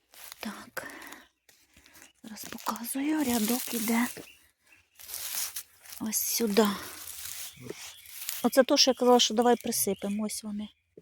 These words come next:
І підросли. Боже, як ми їх розрухали, який стоїть, да, аромат класний. Молоденькі вони,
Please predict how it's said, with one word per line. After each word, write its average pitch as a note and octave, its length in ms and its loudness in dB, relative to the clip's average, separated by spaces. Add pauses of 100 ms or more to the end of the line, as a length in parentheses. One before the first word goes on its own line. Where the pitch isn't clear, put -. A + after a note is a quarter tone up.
(460)
І B3+ 120 -6
підросли. G#3 880 -2 (4000)
Боже, B3 240 2
як A3 200 8
ми A3 120 2
їх G#3+ 160 4
розрухали, G#3+ 640 4
який A#3 400 4 (680)
стоїть, B3 680 2
да, B3+ 280 8
аромат A3+ 460 4 (260)
класний. G#3+ 500 2 (1400)
Молоденькі A3+ 720 6
вони, G#3+ 280 2